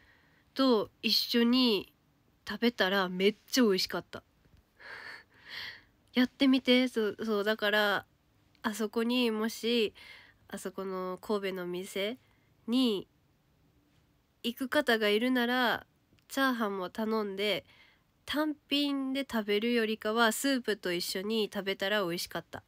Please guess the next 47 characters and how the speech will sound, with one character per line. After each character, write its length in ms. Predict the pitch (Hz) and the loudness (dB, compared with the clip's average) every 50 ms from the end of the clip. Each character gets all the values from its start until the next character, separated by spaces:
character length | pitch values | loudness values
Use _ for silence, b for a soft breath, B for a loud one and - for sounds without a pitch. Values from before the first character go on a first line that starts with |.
| _ _ _ _ _ _ _ _ _ _ _ _ _ _ _ _ _ _ _ _ _ _ _ _ _ _ _ _ _ _ _ _ | _ _ _ _ _ _ _ _ _ _ _ _ _ _ _ _ _ _ _ _ _ _ _ _ _ _ _ _ _ _ _ _
あ 80 | - 226 | -8 -6
と、 120 | - 220 | -6 -6
神 460 | - - 392 415 427 415 359 320 285 | 0 4 6 6 6 6 6 4 4
戸 20 | 269 | 4
の 100 | 262 247 | 2 2
ね、 240 | 240 233 233 247 | 2 4 4 2
そ 100 | 247 - | 2 2
の 140 | 247 247 233 | 0 0 2
エ 160 | - 269 330 | 4 4 4
ビ 160 | 320 349 359 370 | 6 6 6 6
ラ 140 | 403 403 | 6 6
ー 40 | 370 | 6
メ 280 | 311 262 214 190 208 240 | 4 4 2 2 0 -2
ン 20 | |
っ 40 | 294 B B B B B B B B B B B B B _ _ _ _ - | -4 B B B B B B B B B B B B B _ _ _ _ -2
て 140 | 254 233 | 0 0
い 420 | 226 226 226 220 220 214 214 214 208 | 2 2 2 2 2 2 0 0 -2
う、 120 | - - _ _ _ _ - - - | -4 -8 _ _ _ _ -20 -20 -16
そ 520 | - - 226 220 214 208 208 208 208 208 | -10 -6 -6 -4 -4 -4 -4 -6 -6 -6
う、 40 | 208 214 | -4 -4
あ 60 | 220 | -4
の 160 | 226 220 220 | -2 -4 -2
黄 220 | - - - 269 | -2 0 2 2
色 160 | 269 262 269 262 | 4 4 4 2
い 80 | 247 | 2
屋 140 | 240 233 226 | 2 2 2
根 100 | 226 214 | 0 -2
の 160 | 214 208 208 | -2 -2 -4
ね、 480 | 208 202 202 202 196 202 208 208 - - _ _ _ _ _ _ _ - | -4 -4 -4 -4 -4 -4 -4 -6 -8 -12 _ _ _ _ _ _ _ -4
昔 400 | 220 233 - - 240 233 - 240 | -2 0 0 0 0 0 0 0
の 140 | 240 240 240 | 0 2 2
イ 180 | 240 247 254 | 2 2 2
ン 60 | 254 | 0
ス 100 | 240 - | -2 -4
タ 180 | - - 247 247 | -2 -2 0 0
を、 380 | 247 262 269 262 233 208 185 b b b b b b b b b b b _ _ _ _ _ _ | 2 2 2 2 2 2 0 b b b b b b b b b b b _ _ _ _ _ _
あ 280 | - - - - 190 185 | -20 -12 -8 -8 -6 -6
の 680 | 185 180 180 180 175 175 175 175 175 175 170 165 - - _ _ _ _ _ _ _ _ _ _ _ _ _ _ _ _ _ _ _ _ _ _ _ _ _ _ _ _ _ _ _ _ _ _ _ _ _ _ _ _ _ | -6 -6 -6 -6 -6 -6 -6 -6 -6 -6 -8 -8 -10 -14 _ _ _ _ _ _ _ _ _ _ _ _ _ _ _ _ _ _ _ _ _ _ _ _ _ _ _ _ _ _ _ _ _ _ _ _ _ _ _ _ _
ー、 40 | - | -4
遡 400 | - 240 226 240 233 233 226 233 | -4 0 2 2 2 2 0 0
っ 40 | 226 | -2
て 120 | - - 226 | -2 -2 0
も 140 | 233 233 | 2 2
ら 100 | 220 208 | 2 2
っ 40 | 202 | 0
た 180 | - - 190 185 | 0 -2 -2 0
ら 160 | 180 180 175 | 0 0 0